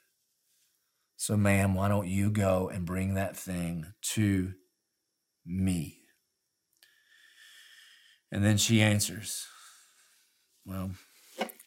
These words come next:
before I dive in, have you ever brought that to Jesus? Have you ever brought your deepest, darkest secrets?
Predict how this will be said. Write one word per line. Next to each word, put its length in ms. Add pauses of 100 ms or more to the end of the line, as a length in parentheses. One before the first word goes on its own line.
before 300
I 60
dive 360
in, 300 (420)
have 120
you 100
ever 140
brought 300
that 300
to 120
Jesus? 460
Have 160
you 240 (100)
ever 180
brought 280
your 220 (280)
deepest, 400
darkest 520
secrets? 580